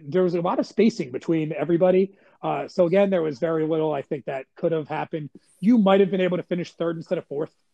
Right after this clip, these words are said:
Uh, probably not. Uh, Andy might have been able to, you know, come in second. Probably not. Uh, and of course, Jeff goes running, you know, running away with it. Um, and again, at some point, we've talked about the Gold Cup twenty nineteen, where I absolutely,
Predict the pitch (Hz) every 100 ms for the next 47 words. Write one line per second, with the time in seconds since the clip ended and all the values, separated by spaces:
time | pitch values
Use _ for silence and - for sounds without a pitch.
0 | _ _ - 156 139 123 _ _ - 165
1 | 175 165 120 120 139 _ _ _ _ -
2 | 147 123 120 _ _ _ _ _ _ _
3 | - 190 208 202 202 175 185 190 190 175
4 | 180 175 175 165 165 _ - 165 151 170
5 | 160 151 165 151 165 151 - 151 151 151
6 | 131 131 139 _ _ _ _ _ _ _
7 | _ _ - 156 135 135 135 127 180 131
8 | - 123 - 127 117 123 117 117 - 113
9 | 110 113 117 110 113 170 165 170 170 165
10 | _ _ _ _ _ 143 131 123 117 110
11 | 107 _ _ _ - 165 165 185 180 160
12 | - 175 165 175 160 147 - 156 - 143
13 | 123 135 143 131 143 - 147 127 127 123
14 | 135 127 123 127 123 120 135 127 - 127